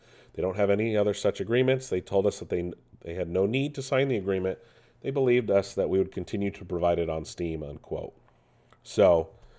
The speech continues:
that, that's been going on. Um,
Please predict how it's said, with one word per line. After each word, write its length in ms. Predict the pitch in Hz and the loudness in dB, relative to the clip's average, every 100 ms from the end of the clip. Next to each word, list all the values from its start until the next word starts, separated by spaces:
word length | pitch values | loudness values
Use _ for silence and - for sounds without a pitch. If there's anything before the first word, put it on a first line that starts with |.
| _ _ - | _ _ 6
that, 340 | 117 123 - | 8 8 6
that's 260 | 123 131 - | 4 4 4
been 180 | 139 117 | 0 4
going 260 | 113 104 | 6 6
on. 220 | 90 71 - _ _ _ _ _ | 4 0 -8 _ _ _ _ _
Um, 540 | 101 104 101 95 90 | 6 8 6 4 -2